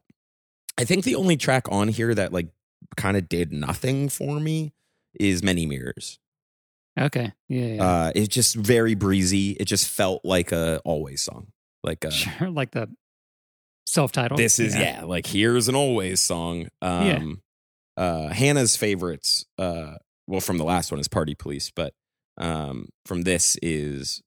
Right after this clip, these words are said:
Speaker 1: Pomeranian Spinster.
Speaker 2: Okay. Yeah, that's a good one
Speaker 1: And,
Speaker 2: too.
Speaker 1: uh, which I liked a lot, and Very Online Guy.
Speaker 2: <laughs> Nice.
Speaker 1: Which the lyrics are great. You should <laughs> check out the lyrics for Very Online Guy.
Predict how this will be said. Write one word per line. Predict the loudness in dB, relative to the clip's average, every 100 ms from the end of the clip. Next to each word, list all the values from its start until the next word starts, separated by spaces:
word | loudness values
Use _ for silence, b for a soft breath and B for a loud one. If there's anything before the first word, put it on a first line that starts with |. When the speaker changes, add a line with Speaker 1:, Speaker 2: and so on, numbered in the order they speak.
| -4
Speaker 1:
Pomeranian | 0 0 0 0 -2 -2
Spinster. | -2 0 -2 -2 -2 -4 -6 -2
Speaker 2:
Okay. | 0 0 -6 -4
Yeah, | 0 2
that's | 2
a | 2
good | 0
one | 0
Speaker 1:
And, | 0
Speaker 2:
too. | -2 -4 _ -8
Speaker 1:
uh, | -6 -2
which | 0 2
I | 2
liked | 2 0
a | -2
lot, | 0 0
and | 0 0
Very | 0 0 0
Online | -4 -6 -8 -10
Guy. | -12 -14 -14 -18 _ -8
Speaker 2:
<laughs> | -6 -6 -6
Nice. | -4 -4 -4 -4 -6 -16 _ _ _ _ -18 B -2
Speaker 1:
Which | 0 0
the | 2 4
lyrics | 6 6 4 0
are |
great. | 0 0 -2 -2
You | -4
should | -4 -8 -8
<laughs> | -4 2 2 2
check | -2 -2 -4
out | -4
the |
lyrics | -4 -4 -6
for | -8
Very | -6 -6 -6
Online | -6 -6 -6 -6
Guy. | -8 -8